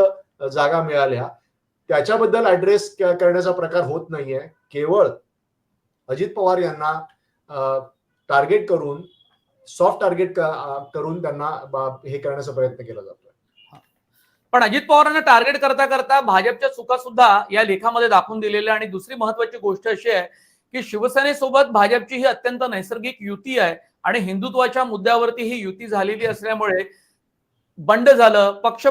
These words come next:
Speaker 2: फोडून एकनाथ शिंदे यांनी वेगळा गट स्थापन केला आणि तोच अधिकृत म्हणून मान्यता पावला. यावर मात्र,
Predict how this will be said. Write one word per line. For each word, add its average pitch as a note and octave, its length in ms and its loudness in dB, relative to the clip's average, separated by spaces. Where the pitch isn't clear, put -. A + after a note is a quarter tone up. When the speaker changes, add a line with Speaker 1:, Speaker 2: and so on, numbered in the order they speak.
Speaker 2:
फोडून C4 320 -2
एकनाथ A3 320 -2
शिंदे A3+ 240 -8
यांनी A#3+ 140 -4
वेगळा G3+ 340 2
गट A3+ 100 0
स्थापन G#3+ 360 -6
केला G#3+ 200 0
आणि G#3 120 -2
तोच B3 260 -6
अधिकृत G3+ 440 -8
म्हणून G#3+ 240 -10
मान्यता G3 400 -2
पावला. G3 400 2
यावर G#3+ 320 6
मात्र, A#3+ 320 0